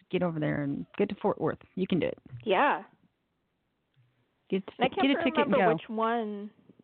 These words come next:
Speaker 2: Was it the Saint Louis one? One of them, the, uh, seating, the amount of seating is pretty limited. So,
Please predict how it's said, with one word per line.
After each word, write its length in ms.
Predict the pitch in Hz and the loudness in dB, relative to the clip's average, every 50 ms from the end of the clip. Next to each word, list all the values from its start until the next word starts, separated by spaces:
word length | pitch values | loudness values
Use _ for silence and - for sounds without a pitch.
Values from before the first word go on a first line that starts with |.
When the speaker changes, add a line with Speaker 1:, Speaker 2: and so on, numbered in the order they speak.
| _ _ _ _ _ _ _ _ - | _ _ _ _ _ _ _ _ -8
Speaker 2:
Was 140 | 220 220 220 | -8 -6 -6
it 120 | 233 226 | -6 -6
the 80 | - 208 - - | -6 -8 -8 -8
Saint 220 | 262 277 262 - | -8 -8 -8 -6
Louis 220 | 190 202 214 240 254 - | -4 -2 -2 -2 -4 -6
one? 180 | - 285 262 233 | -10 -10 -6 -6
One 140 | 233 240 | -4 -4
of 100 | 311 339 | -4 -4
them, 200 | 339 330 311 294 294 - _ - - - - - - _ _ | -4 -4 -6 -6 -8 -14 _ -20 -20 -20 -20 -20 -20 _ _
the, 560 | - 202 202 196 190 180 180 175 175 170 165 | -6 -2 0 2 2 2 0 -2 -4 -6 -8
uh, 20 | 175 - - _ _ _ _ - | -10 -12 -16 _ _ _ _ -10
seating, 640 | - 247 247 240 233 190 185 180 175 175 175 180 180 - _ - | -6 -4 -2 -2 -2 -2 -2 -4 -8 -10 -14 -16 -18 -20 _ -6
the 100 | 208 190 | -4 -2
amount 340 | 190 185 190 196 208 233 - | 0 2 2 2 2 2 -2
of 80 | 220 190 - - - - | -6 -10 -10 -14 -10 -6
seating 280 | 208 202 196 190 175 | -4 -4 -4 -4 -6
is 100 | 160 151 - _ | -6 -10 -12 _
pretty 300 | - - 175 165 165 165 - _ _ _ _ _ _ _ _ _ _ _ _ | -10 -6 -6 -6 -6 -8 -12 _ _ _ _ _ _ _ _ _ _ _ _
limited. 600 | - 175 175 175 170 170 165 156 - - - - - - - - | -10 -8 -6 -6 -6 -6 -8 -8 -8 -8 -10 -10 -12 -8 -2 2
So, 260 | 196 175 165 160 165 | 2 2 2 0 -4